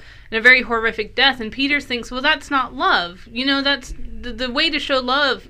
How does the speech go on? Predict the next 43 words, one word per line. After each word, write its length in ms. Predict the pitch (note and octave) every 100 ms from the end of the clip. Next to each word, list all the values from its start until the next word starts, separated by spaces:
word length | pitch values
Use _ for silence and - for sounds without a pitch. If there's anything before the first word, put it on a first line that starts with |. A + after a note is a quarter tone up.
| - -
to 160 | B3+ A#3
the 60 |
people 260 | - C4+ A#3
of 80 | G#3+
Israel 400 | - C4 G#3 G3
is 80 | -
to 160 | G3+
get 160 | F#3+ A#3+
on 180 | A#3+ A3
your 120 | G3+
horse 340 | B3+ C4+ C4+
and 80 | G#3
grab 260 | A3 A#3 A3
the, 160 | G#3 - - -
you 80 | B3+
know, 120 | B3
a 40 | G3
sword 420 | - D4 D4 G#3
and 220 | G3 F#3+
slay 260 | - A#3+ A#3
the, 320 | G#3 G3 - G3+
the 140 | G3
Romans." 560 | A3 F4+ C#4 F#3 - - - - -
And 120 | A3+
Jesus 140 | A#3+ D4+
is 40 |
like, 180 | F#4 G4 A#4+
"No, 80 | C#4
you're, 200 | G#3+ B3+
you've 280 | B3 B3+ B3+
misunderstood 880 | C#4+ E4+ F4 D#4+ - - A3 A3+ D4
what 360 | A#3 B3 C4 A3+
real 260 | A#3 A#3
love 220 | G#3 G3 G3+
is 140 | G3+
about." 400 | G3+ B3 F#3 - - - -
And 80 | C#4
this 120 | F4+
is 120 | G#4
something 340 | G4+ F#4 F4+ D4
that 220 | C#4 A#3
has, 640 | A#3+ C4 B3 A3+ - - - -
um, 500 | A#3 A3+ G3+ F#3